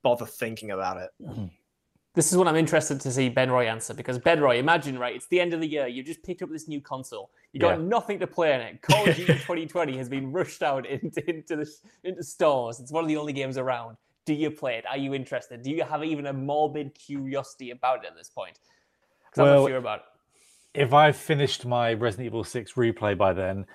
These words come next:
Speaker 2: I would have to,
Speaker 3: <laughs>
Speaker 2: it really depends on the setting. Like,
Speaker 3: Mm.
Speaker 2: i-, if it's not something that we've had little of over the years,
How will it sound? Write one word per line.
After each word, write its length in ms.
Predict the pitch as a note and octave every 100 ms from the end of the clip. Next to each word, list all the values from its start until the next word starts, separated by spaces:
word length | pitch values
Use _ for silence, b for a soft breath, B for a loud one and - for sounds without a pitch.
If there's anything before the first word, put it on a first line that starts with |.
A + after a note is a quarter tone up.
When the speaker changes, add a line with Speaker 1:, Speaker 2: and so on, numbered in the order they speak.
| b -
Speaker 2:
I 140 | B2+
would 100 | C3
have 140 | C3+ -
to, 240 | C#3+ C#3
Speaker 3:
<laughs> 520 | C#3+ - F#3 - D3+
Speaker 2:
it 80 | D#3
really 400 | A#2 C#3+ D3+ C#3+
depends 760 | C3 - C#3+ B2+ F#2+ F#2+ F#2 - B B -
on 280 | A#2+ A#2+ A#2
the 80 | A#2
setting. 580 | - B2 - C3+ D3 D3 _ -
Like, 460 | A#2 A2 G#2+ - _ -
Speaker 3:
Mm. 220 | B2+ A#2+ -
Speaker 2:
i-, 80 | - -
if 160 | D3+ D3+
it's 300 | F3 - -
not 420 | C#3 C#3 C#3 B2+ -
something 580 | - - B2+ C#3 C3 G#2+ -
that 120 | A#2
we've 320 | A#2+ A2+ G2+ _ _ _ _
had 400 | - - C#3 A#2 - _ _ B2+
little 540 | A#2+ B2 C#3+ - A2
of 120 | G2
over 220 | G2 F#2 F#2
the 100 | F#2+
years, 560 | F#2 E2+ F2+ A#2 -